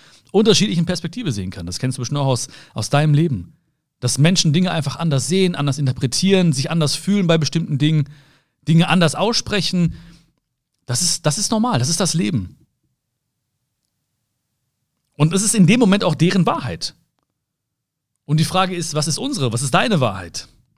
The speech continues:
Und die Geschichte, die du dir selbst erzählst, das ist deine Wahrheit. Und jetzt ist natürlich auch klar, dass wir uns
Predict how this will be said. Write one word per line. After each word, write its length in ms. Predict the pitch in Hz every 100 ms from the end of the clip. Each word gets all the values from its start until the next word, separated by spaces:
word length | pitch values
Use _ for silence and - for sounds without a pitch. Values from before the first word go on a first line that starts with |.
| _ _ _ _ _ _ _ _ _ _ _ _ _
Und 140 | - 139
die 80 | 143
Geschichte, 540 | 147 262 294 175 180
die 160 | 147 127
du 160 | 196
dir 180 | 185 165
selbst 360 | 131 233 - -
erzählst, 540 | 110 - 95 139 - - _ _ _ _ _
das 200 | 196 247
ist 180 | 262 135
deine 260 | 127 113
Wahrheit. 480 | 269 208 90 - - - _ _ _ _ _ _ _ _ _ _ _ _ _ _ _ _ _ _ _ _ _ -
Und 120 | 123
jetzt 100 | 156
ist 60 | 185
natürlich 220 | 165 170
auch 120 | 156
klar, 280 | - 185 156
dass 180 | 147 131
wir 100 | 165
uns 280 | 165 -